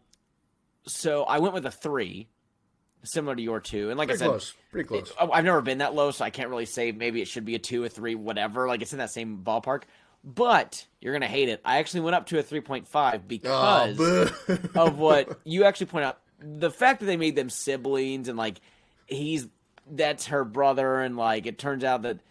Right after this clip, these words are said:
Speaker 1: she's adopted, and that's, that's why he's, 'cause I even made a note as I was watching this, "Why is he so obsessed with killing her?" Like, that's not really
Speaker 2: Right.
Speaker 1: explained.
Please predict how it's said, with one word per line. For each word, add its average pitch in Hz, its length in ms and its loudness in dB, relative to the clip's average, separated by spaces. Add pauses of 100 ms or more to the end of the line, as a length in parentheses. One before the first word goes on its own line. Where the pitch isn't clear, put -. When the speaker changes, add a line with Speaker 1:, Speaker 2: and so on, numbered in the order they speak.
(180)
Speaker 1:
she's 147 220 -6
adopted, 123 540 0
and 110 180 -6
that's, 120 300 0
that's 147 380 4
why 151 160 2
he's, 151 100 -6
'cause 190 140 0
I 233 60 4
even 240 200 0
made 175 160 4
a 151 60 2
note 127 440 -4
as 147 240 4
I 170 80 4
was 139 140 -2
watching 117 220 0
this, 110 120 -12 (220)
"Why 160 240 -8
is 403 180 2
he 240 120 -4
so 202 240 0
obsessed - 360 -4
with - 140 -12
killing 123 300 -6
her?" 85 100 -8
Like, 104 160 -6
that's 139 180 -4
not 147 220 -2
really 139 240 2
Speaker 2:
Right. 110 100 0
Speaker 1:
explained. 107 280 -6